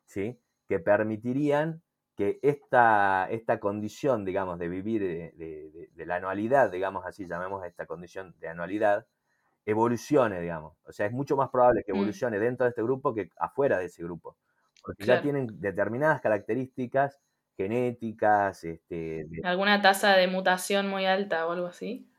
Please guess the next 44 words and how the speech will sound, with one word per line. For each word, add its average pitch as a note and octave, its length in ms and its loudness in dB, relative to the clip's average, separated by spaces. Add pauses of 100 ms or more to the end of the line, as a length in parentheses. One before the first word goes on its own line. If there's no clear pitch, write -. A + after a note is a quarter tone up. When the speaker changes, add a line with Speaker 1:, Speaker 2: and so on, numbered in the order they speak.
(300)
Speaker 1:
Quis-, D3 240 -4
no E3+ 240 0
sé G3+ 200 -4
Speaker 2:
Esta F3+ 200 -4
Speaker 1:
si F3+ 60 -6
Speaker 2:
pregunta F3+ 280 -2
muy F3+ 420 -6
técnica. E3+ 440 -6
Speaker 1:
Sí, D#3+ 260 6
eso, E3 300 2
digamos, B2+ 360 6
no, A#2+ 300 2
no, G2+ 480 -2 (420)
probablemente D3 560 4
no, B2+ 240 6
digamos, G2 380 2
no, G2 140 -6
no, G2+ 200 -4
no, G2+ 220 -4
no F#2 240 -10
creo A2+ 140 -2
que G2+ 80 0
no F#2 60 -4
está G2+ 160 -2
estudiado, G2 500 4
pero E2 300 -8 (420)
probablemente B2 440 6
no, C3+ 120 6
Speaker 2:
Ah. A#2+ 60 6
Speaker 1:
sino A2+ 260 -2
que A2+ 240 -2 (500)
probablemente D3+ 600 6
tengan, C#3+ 440 0
es-, G2+ 180 -6 (480)
hay C3+ 160 2
un B2+ 160 0
término, D3 440 6
digamos, A#2 340 2
en G#2 100 -4
evolución G2 500 -2
que A#2 60 -6
se - 120 -12
llama A2+ 300 -2 (320)
evolucionabilidad, G#2 1300 0